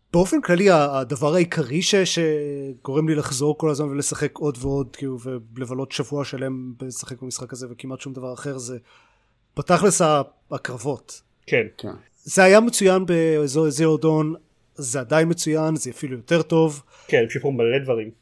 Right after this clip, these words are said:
Speaker 2: במערכת קרב. זהו, נגיד, אה, ב-, בזירו דון הק-, הקטע עם ה-, עם המערכת קרב הייתה ש-, אוקיי, בגלל שאתם נלחמים נגד רובוטים, גם אתם יכולים ללכת לקרוא את הביקורות של עופר, אבל אם אין לכם כוח, אה, אז אתם נלחמים נגד רובוטים ולא נגד, לא יודע,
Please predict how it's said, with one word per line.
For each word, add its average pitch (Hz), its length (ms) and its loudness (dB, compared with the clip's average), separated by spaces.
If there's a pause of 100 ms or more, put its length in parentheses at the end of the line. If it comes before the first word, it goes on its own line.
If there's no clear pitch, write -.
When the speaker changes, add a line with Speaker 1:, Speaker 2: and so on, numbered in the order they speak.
Speaker 2:
במערכת 120 380 -6
קרב. 151 160 2 (360)
זהו, 180 200 6 (100)
נגיד, 165 240 2
אה, 139 200 2
ב-, 135 320 0
בזירו 175 280 4
דון 220 160 6
הק-, - 160 -2 (200)
הקטע - 280 -6
עם 165 120 0
ה-, 127 200 0
עם 120 120 -8
המערכת 117 380 -6 (160)
קרב 208 440 0
הייתה 123 240 -2
ש-, 165 100 -4 (380)
אוקיי, 151 160 4
בגלל 131 120 0
שאתם 143 120 -6
נלחמים 139 340 -4
נגד 135 240 2
רובוטים, 156 400 0
גם 135 220 2 (380)
אתם - 140 -8
יכולים 107 240 -14
ללכת - 160 -20
לקרוא 123 160 -12
את - 40 -12
הביקורות 143 340 -10
של 214 80 -2
עופר, 233 280 2
אבל 196 140 6
אם 269 100 4
אין 262 80 6
לכם 240 180 6
כוח, 254 280 4 (240)
אה, 156 360 8
אז 156 300 2 (220)
אתם 151 140 -8
נלחמים 175 560 -2
נגד 160 300 -2
רובוטים 147 520 4
ולא 143 220 8
נגד, 135 380 4 (760)
לא 151 120 6
יודע, 127 260 6